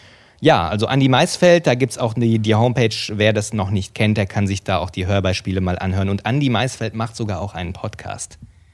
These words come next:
Das ist wahrscheinlich die erste Ameise, die einen Podcast macht.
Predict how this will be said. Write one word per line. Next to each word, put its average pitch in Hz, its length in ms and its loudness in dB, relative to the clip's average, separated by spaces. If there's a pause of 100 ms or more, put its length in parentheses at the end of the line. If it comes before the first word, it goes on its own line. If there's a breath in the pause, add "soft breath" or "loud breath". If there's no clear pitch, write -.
Das 98 160 -4
ist - 80 -8
wahrscheinlich 117 340 2
die 117 140 0
erste 117 380 0
Ameise, 104 420 2
die 98 140 0
einen 90 140 -2
Podcast 80 500 -10
macht. - 200 -14